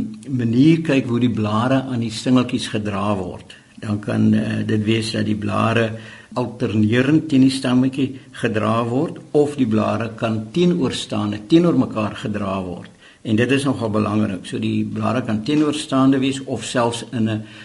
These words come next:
klein, eh, ringetjie om die stammetjie sit, of dit kan alterneer op verskillende hoogtes. As jy dit bepaal het en jy kyk verder, dan begin jy die blaadstammetjie breek en kyk of daar latex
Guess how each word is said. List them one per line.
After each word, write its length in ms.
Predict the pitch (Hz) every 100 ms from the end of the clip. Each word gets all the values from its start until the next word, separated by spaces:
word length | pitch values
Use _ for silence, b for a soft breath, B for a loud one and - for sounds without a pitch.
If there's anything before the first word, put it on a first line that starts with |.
| B -
klein, 440 | 113 113 110 107
eh, 260 | 107 101 104
ringetjie 680 | 107 131 151 - 143 -
om 280 | 127 123 120
die 160 | 113 113
stammetjie 480 | - 120 120 120
sit, 240 | 117 131 117 - - - _
of 240 | 120 117 -
dit 220 | 110 -
kan 360 | 107 107 101 - - - - -
alterneer 800 | 120 - 110 107 107 104 107 -
op 180 | - 104
verskillende 500 | - - 113 107 101
hoogtes. 580 | 98 104 107 - - - B B
As 180 | 117 107
jy 100 | 107
dit 200 | 131 180
bepaal 440 | 190 - 101 101
het 160 | 104 160 - B B B
en 240 | - 110 107
jy 100 | 107
kyk 220 | 117 113
verder, 420 | - 113 110 123
dan 380 | 107 107 110 110
begin 440 | 123 107 107 113 107
jy 80 | 104
die 100 | 92
blaadstammetjie 920 | 101 98 98 - - - 107 104 107
breek 360 | 101 117 156 139
en 120 | 110
kyk 200 | 117 107
of 120 | 104
daar 260 | 101 98 - -
latex 680 | 101 98 123 156 - -